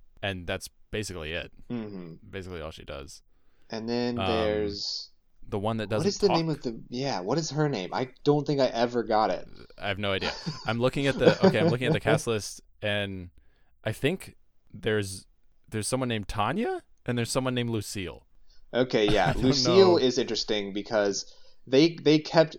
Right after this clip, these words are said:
Speaker 2: there's a whole part later in the movie where they're like, "We gotta leave, but we don't know where Lucille is. We gotta find Lucille. Let's go get Lucille." And I was like, "Who the fuck is Lucille? Who are you talking about?"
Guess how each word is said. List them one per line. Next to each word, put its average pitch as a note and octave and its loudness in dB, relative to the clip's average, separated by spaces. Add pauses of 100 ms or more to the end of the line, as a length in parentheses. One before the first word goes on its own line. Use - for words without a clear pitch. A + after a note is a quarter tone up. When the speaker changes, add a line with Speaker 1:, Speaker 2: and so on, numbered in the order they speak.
Speaker 2:
there's D3 4
a C#3+ 2
whole E3 2
part D#3 2
later C#3 6
in C3+ 0
the A#2 -2
movie A2 0
where G#2 4
they're G#2+ 2
like, G2 2
"We C3 0
gotta F3 6
leave, F3 2
but A#2 2
we A#2 4
don't D3 0
know C#3 0
where C#3 2
Lucille D3+ 4
is. G2 0
We A#2 -2
gotta D3+ 4
find D#3+ 2
Lucille. B2+ 0
Let's D3 -2
go F3+ 4
get E3+ 2
Lucille." C#3+ 0
And G#2 0
I A2+ 2
was A2 -2
like, G#2 0
"Who F#3+ 2
the B3 6 (440)
fuck F#3 4
is F3 0
Lucille? E3 4
Who C3+ 8
are - 6
you F3 2
talking E3+ 4
about?" G#2 2